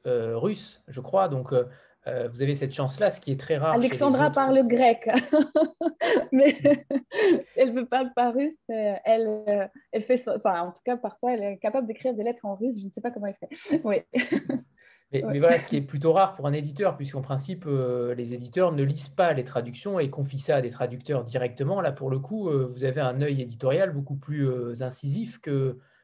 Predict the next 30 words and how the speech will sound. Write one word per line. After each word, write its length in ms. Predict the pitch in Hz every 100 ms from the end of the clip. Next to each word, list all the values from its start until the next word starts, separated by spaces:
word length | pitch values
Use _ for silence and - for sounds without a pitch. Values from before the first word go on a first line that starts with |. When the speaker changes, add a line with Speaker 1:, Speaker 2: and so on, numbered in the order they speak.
| _
Speaker 1:
que 100 | -
d'autres 400 | 127 180 180 135
éditeurs, 480 | 123 135 196 226 -
puisque 280 | - 135 -
vous 220 | 220 151
parlez 340 | 143 175 156 139
toute 180 | 139 139
russe 300 | 208 220 -
et 80 |
que 100 | 139
vous 360 | 156 135 127 131
maîtrisez 400 | 139 139 143 139
la 120 | 151
langue. 300 | 139 208 170 139 _ _ _ -
Euh, 340 | 117 113 110
donc 240 | 120 139 139
la 80 |
traduction, 720 | 117 - 135 135 - 190 147
euh, 340 | 120 117 113 110 - - -
la, 120 | -
la 120 | 123
double 260 | 123 214 165
traduction, 600 | - 135 135 - 220 196
euh, 220 | 143 127 123 -
vous 160 | 123
pourriez 380 | 135 143 147 185
quasiment 380 | 185 156 151 180
la 140 | 160
faire 180 | 139 175
vous-même. 400 | 151 180 135 110